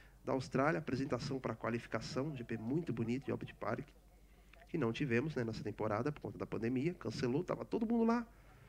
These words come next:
o negócio apertou lá na Itália e cancelaram. Aí tá a nossa Mercedes Black, capacete Schumacher, aquele olhar ali da nossa Pikachu, e vamos aí pra qualificação, dezoito minutos,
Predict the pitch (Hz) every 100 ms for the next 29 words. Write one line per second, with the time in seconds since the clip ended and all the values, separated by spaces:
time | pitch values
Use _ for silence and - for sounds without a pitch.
0 | - - - - 120 127 127 131 120 131
1 | 127 131 120 - 123 139 147 131 147 104
2 | 98 120 208 208 214 196 165 190 151 185
3 | 196 170 160 - 165 - 131 139 175 175
4 | - - - - - 123 113 123 117 110
5 | 117 117 113 - 98 - - - - -
6 | - 110 110 - 147 214 220 - - -
7 | - - - 135 120 113 127 190 160 -
8 | 147 - - - - - - - - -
9 | - - - - - - - - - -
10 | - - - - - 151 170 - - 175
11 | 185 214 226 160 156 165 151 151 170 208
12 | 220 214 196 185 226 - - -